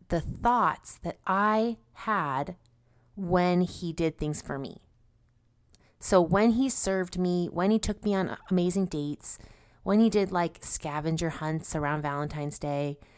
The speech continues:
I would have the thought, "I'm enough. I'm amazing. I'm worthy of connection," right? I mean, that's, like, the underlying thought. Of course, first I'm thinking, like,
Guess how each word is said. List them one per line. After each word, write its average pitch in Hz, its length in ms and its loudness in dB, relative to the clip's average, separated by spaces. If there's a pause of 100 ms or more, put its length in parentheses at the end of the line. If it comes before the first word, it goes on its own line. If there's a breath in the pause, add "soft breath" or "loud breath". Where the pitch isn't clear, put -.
(360 soft breath)
I 190 220 4
would 202 140 4
have 175 240 0
the 165 100 -2
thought, 143 480 0 (600)
"I'm 160 240 -2
enough. - 540 -8 (580)
I'm 170 260 0
amazing. - 460 -8 (440)
I'm 180 220 2
worthy 165 360 0
of 143 120 -2
connection," - 600 -12 (200)
right? 170 360 0 (340 soft breath)
I - 40 0
mean, 208 100 6
that's, 220 200 6
like, 247 140 0
the - 140 -2
underlying 165 580 0
thought. 147 320 -2
Of - 140 -6
course, 208 320 0
first 190 280 -2
I'm 170 120 -2
thinking, 160 560 -6 (920 soft breath)
like, 143 340 -6